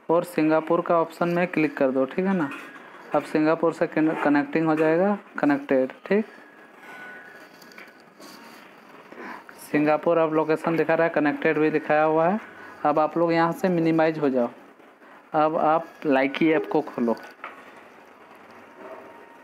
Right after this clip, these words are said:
देखो, Likee ऐप खोल लिए। अब आप यहाँ से कुछ भी कर सकते हो, ठीक है ना।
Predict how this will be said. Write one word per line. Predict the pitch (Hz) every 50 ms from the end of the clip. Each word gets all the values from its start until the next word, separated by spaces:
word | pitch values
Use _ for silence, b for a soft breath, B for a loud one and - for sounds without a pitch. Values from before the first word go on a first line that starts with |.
| - - 156
देखो, | 147 143 143
Likee | 139 139 139 147 143 -
ऐप | 170 170 170 165 -
खोल | - - 170 175
लिए। | 175 175 180 190
अब | 196 196 - - 170 160 170 175 180
आप | 170 170 170 -
यहाँ | 170 165 165 170 180
से | 175 - 196 190 180
कुछ | - - - _ - 175 165 165 -
भी | 170 180
कर | 180 180 175
सकते | - - 156 - - - 135
हो, | 131 127 123
ठीक | - - 175 185
है | 190 170
ना। | 135 117 247